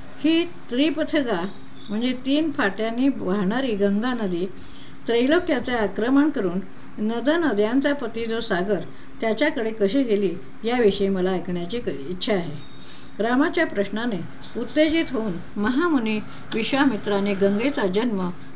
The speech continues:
तिची वाढ इत्यादीविषयी सांगण्यास सुरुवात केली. रामा, पर्वतश्रेष्ठ हिमवान धातूंचे महान भांडार असणार आहे. त्याला जगात रूपाने अनुपम अशा दोन मुली झाल्या.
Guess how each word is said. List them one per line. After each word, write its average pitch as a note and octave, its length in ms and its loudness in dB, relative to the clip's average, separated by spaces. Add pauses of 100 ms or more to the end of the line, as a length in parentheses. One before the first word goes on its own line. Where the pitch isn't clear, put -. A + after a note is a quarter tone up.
(120)
तिची B3 240 2
वाढ G3+ 280 4 (320)
इत्यादीविषयी G#3+ 680 0
सांगण्यास F#3 400 -2
सुरुवात F3+ 300 0 (100)
केली. D#3+ 200 -8 (640)
रामा, A#3+ 320 4 (420)
पर्वतश्रेष्ठ D4 720 4
हिमवान B3+ 640 2
धातूंचे A#3 680 -2
महान G3 520 2
भांडार A3 440 0
असणार F#3 320 -2
आहे. F3 120 -6 (640)
त्याला D4 280 4 (340)
जगात C#4 360 2
रूपाने B3+ 500 4
अनुपम B3 520 0
अशा A#3+ 200 -2
दोन G#3 260 2
मुली F3+ 260 0
झाल्या. E3 280 -4